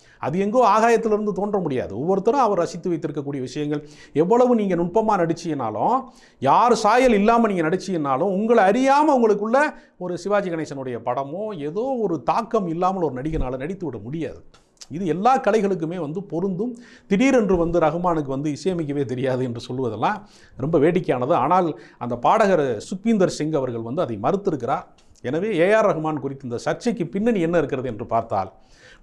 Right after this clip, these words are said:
பாலிவுட்டில் என்னை ஏற்கனவே இசையமைப்பதற்கு அனுமதிக்க மறுக்கிறார்கள், என்னை ஓரங்கட்டுகிறார்கள். முன்னாடி தென்னிந்தியாவில் இருக்கக்கூடிய சமூக நல்லிணக்கமோ மத நல்லிணக்கமோ இப்பொழுது வட இந்தியாவிலே இல்லை என்று கூட பகிரங்கமாக அவர் வந்து தன்னுடைய Twitter தளத்திலே வந்து ஏற்கனவே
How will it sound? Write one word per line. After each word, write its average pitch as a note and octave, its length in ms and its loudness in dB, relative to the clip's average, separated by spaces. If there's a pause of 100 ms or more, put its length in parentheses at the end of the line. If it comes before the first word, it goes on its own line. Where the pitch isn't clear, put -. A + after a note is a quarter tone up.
பாலிவுட்டில் A#3+ 480 6
என்னை F3+ 200 6
ஏற்கனவே G3+ 460 4
இசையமைப்பதற்கு E3 640 2
அனுமதிக்க D#3+ 400 -2
மறுக்கிறார்கள், B2+ 640 -2 (340)
என்னை D#3 200 2
ஓரங்கட்டுகிறார்கள். D#3 880 2 (360)
முன்னாடி A#3+ 420 4
தென்னிந்தியாவில் A#3+ 680 4
இருக்கக்கூடிய F#3 580 0
சமூக G#3 400 -2
நல்லிணக்கமோ F#3 640 -4
மத E3+ 240 -2
நல்லிணக்கமோ D#3+ 680 -4 (240)
இப்பொழுது D#3+ 300 -2
வட D#3 180 2
இந்தியாவிலே D3 460 -2
இல்லை E3+ 260 0
என்று C3 220 -4
கூட C#3 240 -4
பகிரங்கமாக B2+ 640 -4
அவர் G#2+ 140 -8
வந்து A2 380 -10 (220)
தன்னுடைய A#2+ 580 -4
Twitter D#3 220 0
தளத்திலே A#2 380 -4
வந்து G#2+ 180 -8
ஏற்கனவே G#2+ 300 -8